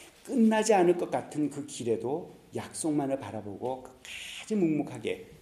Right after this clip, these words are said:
걸어가고 참아가면서 이제 하나님의 그 약속과 하나님의 그 구원과 의를 이루어가는 신앙의 사람들을 성경은 우리들에게 전해주고 있습니다. 우리의 신앙이 얼마나 인색한지를 우리가 한번 생각해 볼 수 있어야 되기,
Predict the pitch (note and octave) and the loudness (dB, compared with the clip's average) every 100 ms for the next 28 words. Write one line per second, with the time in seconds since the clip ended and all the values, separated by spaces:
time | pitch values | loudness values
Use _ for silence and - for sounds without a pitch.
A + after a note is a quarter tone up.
0 | - - B2 A#2+ A2 A2 A2 A2 A2 - | -14 -8 -6 -4 -4 -2 -2 -2 -4 -6
1 | F3 D#3+ A#2 G#2+ G#2+ C3+ D#3 - - - | -4 -2 -2 -2 -2 -2 -2 -6 -16 -2
2 | A#2 A2 - D3+ C3+ A#2+ A#2 A2+ A#2 G#2 | -2 -2 -4 -2 0 0 -2 -2 -4 -4
3 | G#2+ - A2 - F#2 - - - C3 A#2+ | -8 -10 -10 -8 -10 -10 -18 -12 -6 -4
4 | A2 A2 G#2 A2+ - A#2+ A2+ G#2+ G#2+ A2+ | -2 -4 -6 -12 -10 -4 -2 -2 -2 -4
5 | D3 C#3 C#3 C#3+ C#3+ B2 A#2+ B2 A2+ G#2+ | -4 -4 0 0 0 -2 -2 0 0 0
6 | D3 - - - - F3 D#3+ D3 - A2 | -2 -2 -8 -2 0 2 2 2 -2 -6
7 | G#2+ G#2 A2 C3+ - - - - D3 C#3 | -6 -4 -2 -4 -6 -12 -10 -6 -4 -4
8 | C3+ A#2+ G2+ G#2 G#2 G2 G#2+ - F#2+ G2+ | -4 -4 -4 -6 -6 -8 -8 -8 -12 -10
9 | G2+ F#2+ - F2+ F2+ F#2 F#4 F4 - - | -8 -8 -8 -10 -10 -10 -12 -14 -16 -18
10 | - - - - C#3+ D3 F#3 F#3+ - G#3+ | -18 -18 -14 -2 0 6 8 8 6 4
11 | F3+ F3 F#3 F3 - A#2+ C#3 E3 F3 F3 | 6 8 8 6 4 4 6 8 6 6
12 | F3+ F3+ D#3 C#3+ A#2 A2+ B2+ A#2+ - A2 | 2 0 -4 -4 -2 -2 0 -2 -4 -6
13 | A2 A2+ G#2+ A#2 A2+ - C3 C3 B2 A2 | -6 -6 -4 -2 -2 -4 -6 -6 -6 -6
14 | A2 G2+ - A2+ A2+ C3 - A#2 G#2 F#2+ | -8 -8 -8 -6 -8 -8 -4 -4 -4 -10